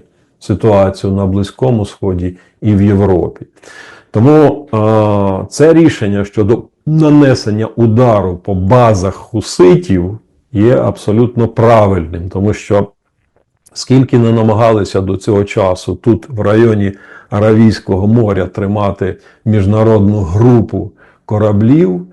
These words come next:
військових, вони не справлялися із можливістю блокувати хуситів. І тому рішення нанести удар по базах абсолютно вірно. Тепер звідки хусити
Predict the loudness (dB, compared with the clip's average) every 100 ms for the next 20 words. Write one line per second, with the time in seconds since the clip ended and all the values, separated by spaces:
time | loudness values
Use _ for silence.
0 | _ _ -4 -4 -4 -2 0 0 -2 -2
1 | 0 4 4 2 -2 0 0 2 0 -2
2 | -4 -8 -12 -18 -14 -8 -6 -4 -4 -4
3 | -4 -2 0 2 2 -2 -4 -6 -2 -2
4 | 0 0 2 2 0 -4 -10 -10 -8 -2
5 | -4 -4 -16 -18 _ _ _ -20 _ _
6 | -8 -6 -4 0 0 -2 -10 _ _ _
7 | _ _ _ -8 -2 0 0 -2 -2 -2
8 | 0 0 -2 -4 -2 0 0 0 -2 -2
9 | -2 0 -2 -4 -14 _ _ _ _ _
10 | -20 -20 _ -14 -6 0 0 2 0 2
11 | 0 -2 -6 -14 _ -20 -20 _ -6 0
12 | 2 4 4 2 2 0 2 0 0 2
13 | 2 2 -4 -6